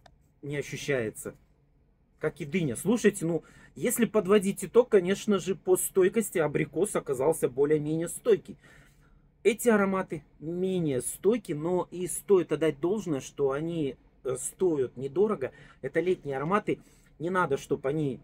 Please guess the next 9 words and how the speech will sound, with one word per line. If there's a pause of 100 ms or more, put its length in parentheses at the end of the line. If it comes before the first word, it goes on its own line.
прям
благоухали.
Это
просто
вот (340)
освежиться
л-,
летним
ароматом.